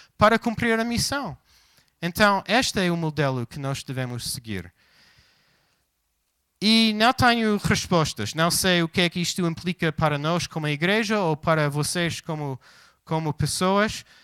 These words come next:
mas a aplicação, a pergunta que eu estou a fazer a mim próprio, é que como é que eu posso crescer no meu compromisso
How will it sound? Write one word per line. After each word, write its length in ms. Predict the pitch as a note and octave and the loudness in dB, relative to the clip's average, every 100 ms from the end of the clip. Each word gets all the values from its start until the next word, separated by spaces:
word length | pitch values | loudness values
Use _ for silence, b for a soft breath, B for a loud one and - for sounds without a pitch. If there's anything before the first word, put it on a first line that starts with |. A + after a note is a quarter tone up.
| b b _ | b b _
mas 760 | D#3 E3 E3+ E3+ - - - _ _ _ _ _ _ _ _ _ _ _ _ _ - | -2 2 4 4 0 -8 -12 _ _ _ _ _ _ _ _ _ _ _ _ _ -2
a 120 | F3 | -2
aplicação, 680 | E3+ B3 A#3+ G3+ - F3+ | 0 -4 -2 -2 0 0
a 60 | D3+ | 0
pergunta 440 | E3+ D#3 F#3+ F#3+ | -2 -4 -4 -4
que 100 | E3 | -2
eu 40 | D#3 | -4
estou 240 | - E3+ | 2 2
a 40 | D#3 | 2
fazer 480 | D#3+ D3 D3+ C3 - _ _ _ A2 | -2 -2 -2 -4 -12 _ _ _ -12
a 40 | |
mim 200 | A#2+ D3+ | -6 -6
próprio, 640 | - G#3 - - A#2+ G2 b b b | 0 0 0 -4 -6 -8 b b b
é 140 | C#3 D#3+ | -6 -6
que 180 | - | -6
como 380 | D#3+ - C4+ B3+ | -8 -2 0 2
é 80 | A3 | 0
que 160 | - F3 | 0 2
eu 180 | A3+ | 2
posso 460 | C#4 G3+ F3+ - A3+ | 2 2 2 2 -4
crescer 680 | - A#3+ - - C3+ A#2+ B2+ B B - | -4 -4 -2 -2 -2 -4 -8 B B -8
no 120 | C#3+ | -4
meu 260 | E3 E3+ | 0 0
compromisso 1000 | D#3+ - B3+ - A3 F#3 D#3 - E3+ E3 | 0 -2 -2 0 -2 0 -2 -2 -2 -2